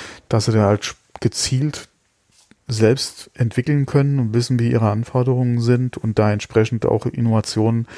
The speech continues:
nach vorne bringen können, beziehungsweise, äh, auf das, was sie machen wollen, hin entwickeln. Äh, ja, au-, auf dem, äh, Android oder, äh, Wear Market, da bist du natürlich angewiesen,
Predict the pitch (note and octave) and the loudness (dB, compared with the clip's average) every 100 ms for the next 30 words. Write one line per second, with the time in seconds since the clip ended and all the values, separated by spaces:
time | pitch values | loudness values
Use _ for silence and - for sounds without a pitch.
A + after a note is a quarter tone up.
0 | - - - - A2+ - G2 A2 B2+ - | -18 -18 -20 -2 -2 2 2 2 0 0
1 | B2+ B2+ B2+ B2+ B2 B2+ A#2+ A2 A2 - | 0 2 0 0 0 0 -2 -4 -6 -2
2 | G#2 G#2 G#2 G2+ - A2 - - - A2+ | 0 0 0 0 0 -2 -2 -8 -2 0
3 | A2 - A2+ G#2 A2+ G#2 G2 B2 A2+ G#2+ | 0 -2 0 0 0 0 0 0 0 0
4 | G#2+ G#2+ A#2 A#2 F#2+ - G#2+ C3 C3 C#3+ | 0 0 0 0 -2 -6 -2 0 0 -2
5 | - - - - - _ - A2+ A2 A2 | -8 -20 -20 -20 -20 _ 0 4 6 4
6 | G#2+ G2+ - - _ - G#2+ F#2 F#2 - | 2 -2 -12 -20 _ -4 -2 0 -4 -12
7 | _ _ _ _ - G2 F#2 - - G2 | _ _ _ _ -4 0 0 2 0 -2
8 | - G2+ F#2+ G2 G2 G2+ G2 F#2+ F#2+ G2 | 0 0 2 0 0 0 0 2 2 0
9 | A2+ A#2+ A#2+ - A#2 G#2 G2 G#2 - G2+ | 0 0 -2 -4 -2 0 0 -2 -2 -2
10 | G2+ F#2 F#2 G2+ A#2 A#2 - A2+ A2+ A2+ | 0 0 2 2 2 0 -2 -4 -4 -4
11 | A2+ A2+ A2 A2 A2+ A#2 A2+ A#2 A#2 | -2 -2 -2 -2 -2 -2 -2 -2 -2